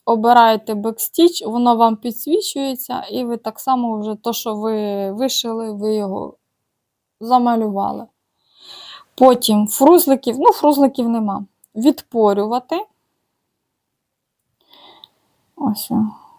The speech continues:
Так само зручно, все інтуїтивно, зрозуміло. А, о, відпорювати хрестики. А я вже не пам'ятаю, де... а, ось оцей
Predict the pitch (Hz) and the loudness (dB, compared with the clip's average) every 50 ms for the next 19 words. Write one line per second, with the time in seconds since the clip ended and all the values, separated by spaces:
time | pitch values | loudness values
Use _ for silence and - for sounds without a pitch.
0 | _ _ _ _ _ _ _ _ _ _ _ _ _ _ _ _ _ _ _ _ | _ _ _ _ _ _ _ _ _ _ _ _ _ _ _ _ _ _ _ _
1 | _ _ _ _ _ _ _ _ _ _ _ _ _ _ _ - 523 466 - - | _ _ _ _ _ _ _ _ _ _ _ _ _ _ _ 4 4 4 4 4
2 | - 330 294 269 262 247 214 262 285 359 392 381 - 294 269 254 254 - - 285 | 4 6 8 8 8 6 6 6 6 6 6 6 2 -2 -2 -2 -2 -2 0 2
3 | 277 269 247 254 - 247 240 240 240 233 226 - - 294 311 311 294 269 247 202 | 4 2 2 2 2 2 2 2 2 0 -2 -2 -2 0 2 4 4 4 2 2
4 | 196 214 247 269 269 247 240 240 233 220 208 196 190 190 190 202 - - _ - | -2 -2 0 0 0 0 0 -2 -2 -2 -4 -4 -6 -8 -8 -10 -12 -10 _ -2
5 | 208 202 190 - - - - 214 214 208 208 214 214 214 220 233 - _ _ - | -2 0 -2 -2 -6 -6 -4 -4 -4 -4 -6 -8 -8 -6 -6 -6 -8 _ _ -6
6 | 262 269 285 277 269 254 247 247 240 _ - 240 233 _ _ _ _ _ _ _ | -4 -2 -2 -2 -2 -4 -4 -6 -8 _ -12 -14 -14 _ _ _ _ _ _ _
7 | _ _ - - 214 208 214 208 - - - 220 - _ _ - 214 - _ _ | _ _ -4 0 2 2 2 0 -2 -8 -12 -12 -12 _ _ -14 -14 -14 _ _
8 | _ _ _ _ _ _ _ _ _ _ _ _ _ _ _ _ _ _ _ _ | _ _ _ _ _ _ _ _ _ _ _ _ _ _ _ _ _ _ _ _
9 | _ _ _ _ _ _ _ _ _ _ _ _ _ _ _ _ _ _ _ _ | _ _ _ _ _ _ _ _ _ _ _ _ _ _ _ _ _ _ _ _
10 | _ _ _ _ _ _ _ _ _ _ _ - - 220 226 220 214 214 226 220 | _ _ _ _ _ _ _ _ _ _ _ 0 4 6 6 8 6 6 6 6
11 | 220 220 214 - 220 214 214 214 214 - 214 208 208 190 196 208 - - - 208 | 6 6 6 4 4 4 4 4 4 4 4 4 4 2 0 -4 -6 -4 2 4
12 | 208 202 202 196 202 - - 202 196 - - 208 196 190 196 | 4 4 4 2 0 -4 -6 -8 -6 -6 -4 -4 -4 -4 -4